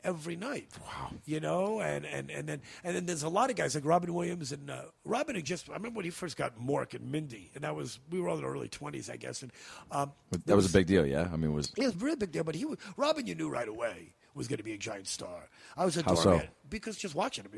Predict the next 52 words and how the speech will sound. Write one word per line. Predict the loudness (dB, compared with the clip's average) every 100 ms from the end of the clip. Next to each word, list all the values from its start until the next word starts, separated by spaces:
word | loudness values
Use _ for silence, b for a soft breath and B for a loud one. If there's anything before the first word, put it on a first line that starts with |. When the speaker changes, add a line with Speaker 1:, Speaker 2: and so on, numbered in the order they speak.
| -10
Speaker 1:
he, | -6
he |
was | -6 -6
a | -10
force | -8 -6 -6 -8 -16 b b -6
on, | -4 -2
of | -2 0
nature. | -2 -4 -10 B B
I | -2
mean, | 0 0
now | 2
you | 2 2
watch, | 2 4
"Oh, | 6
big | 6 2 -2
deal," | 0 0
because | -2 -6 -6 -4
there's | -4
so | -4 -4
many | -4
guys | -4 -2 -2 -4
you | -6
might | -6 -6
think. | -10 -12 -18 B
Speaker 2:
Sure. | -2 0
Speaker 1:
But, | 2
but | 0 4
Robin | 4 4 -2
was, | 0 0 0 -4 B -4
with | 0
his | 0
voices | 2 2 2 0 -2 -4 -6
and | -10
his | -10 -6
characters, | 0 2 0 -4 -6 -6 -8 B B B
uh, | -2
before | -2 -4 -4 -2
Mork | -2 -4
and | -4
Mindy, | -6 -4
there | -6
was | -6 -6
nobody | -6 -4
really | -4 -4 -4
doing | -4 -4 -4
that | -12 -12 -4
the |
way | -2 -2
he | -2
was | -4 -4
doing | -6
it. | -6